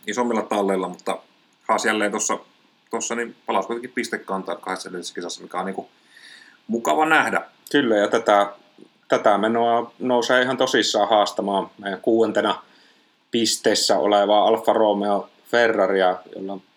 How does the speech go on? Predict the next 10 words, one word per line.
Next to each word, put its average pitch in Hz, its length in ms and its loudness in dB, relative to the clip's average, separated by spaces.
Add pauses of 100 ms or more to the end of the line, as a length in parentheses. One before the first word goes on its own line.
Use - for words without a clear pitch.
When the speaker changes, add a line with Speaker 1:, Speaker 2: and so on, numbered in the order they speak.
(120)
Speaker 2:
viisikymmentäyksi 107 640 -2
pistettä, - 560 -6 (640)
kasassa. 95 540 -2
Ja 92 200 -2 (340)
nyt 101 200 -12
on - 60 -20
kaksi - 300 -4
viimeistä 113 320 0
kisaa, 123 380 0
niin 117 300 -2